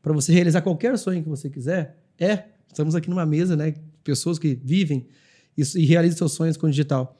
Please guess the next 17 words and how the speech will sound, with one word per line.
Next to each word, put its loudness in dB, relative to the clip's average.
Mas -2
é 0
trabalho -4
como -4
qualquer -2
outro. -2
Você -4
vai 0
ter -2
que -10
suar, 0
você -8
vai -2
ter -4
que -8
se -12
dedicar, -2